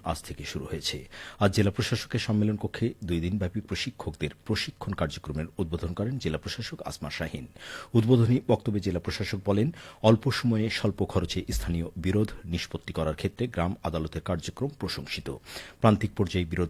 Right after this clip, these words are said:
নিষ্পত্তির মাধ্যমে বাসযোগ্য সমাজ গড়তে গ্রাম আদালতকে আরও সক্রিয় করতে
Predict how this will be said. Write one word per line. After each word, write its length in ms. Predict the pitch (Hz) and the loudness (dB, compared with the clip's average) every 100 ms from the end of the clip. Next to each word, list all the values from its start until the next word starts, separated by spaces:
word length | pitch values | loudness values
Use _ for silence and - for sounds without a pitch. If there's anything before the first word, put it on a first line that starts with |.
| - | -2
নিষ্পত্তির 440 | 92 - - - 90 | -4 -4 -4 -2 2
মাধ্যমে 400 | 90 - 92 139 | 0 2 0 2
বাসযোগ্য 520 | 90 85 98 90 85 | 2 2 -2 -6 -6
সমাজ 260 | - 80 82 | -2 -2 -2
গড়তে 300 | 104 - 120 | -4 -2 -4
গ্রাম 280 | 110 85 82 | 0 -2 0
আদালতকে 500 | 85 87 101 - - - | -2 0 -2 -2 -4 -2
আরও 120 | 85 | -4
সক্রিয় 420 | - 107 - 95 | -2 -4 -4 -6
করতে 360 | - - - | -2 -4 0